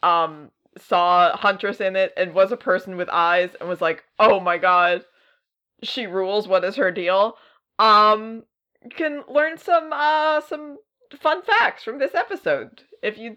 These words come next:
send them over this way. Um, and just, you know, thank you for joining us as, as you continue to do,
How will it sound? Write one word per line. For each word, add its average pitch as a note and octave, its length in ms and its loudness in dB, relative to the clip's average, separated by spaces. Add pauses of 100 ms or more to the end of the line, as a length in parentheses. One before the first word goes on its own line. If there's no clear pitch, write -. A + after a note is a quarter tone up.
send A#3+ 260 -2
them C4+ 140 -6
over C4+ 220 -2
this D#4 220 -6
way. C#3 320 -6 (480)
Um, C4 540 4 (340)
and A4 300 0 (440)
just, - 400 -10
you E4 120 -6
know, D#4+ 280 -2
thank D#4+ 260 -6
you D#4 120 -10
for C#4+ 480 -6
joining D4 500 -4
us - 380 -10
as, B3 280 -2 (300)
as A#3+ 400 0
you A#3+ 480 -10 (360)
continue D4+ 720 -8
to D4 200 -10
do, C4+ 400 -6